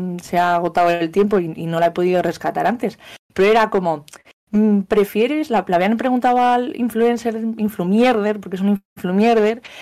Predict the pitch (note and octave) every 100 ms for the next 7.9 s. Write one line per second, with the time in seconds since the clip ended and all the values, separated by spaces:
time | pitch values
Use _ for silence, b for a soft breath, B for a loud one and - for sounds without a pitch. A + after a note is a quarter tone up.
0 | _ - F3 E3+ E3 - - F3 E3 E3
1 | G#3 B3 A#3+ A3+ A3 A#3 A3+ G3 C#4 -
2 | G#3+ A#3 - G3 E3+ F3+ B3 C4+ C4 G3+
3 | A3 B3 C#4 - D4 C#4+ - - - F#3
4 | E3+ D#3+ F#3+ G#3 D4 D#4+ D#4+ G#3+ - D3
5 | C#3 - F#3+ - - B3 F3 E3 D#3+ E3
6 | - - D#3+ E3+ F#3 D4+ E4 D4+ A#3+ D#3+
7 | G3 F3+ D3+ D3+ E3 E3 F3+ E4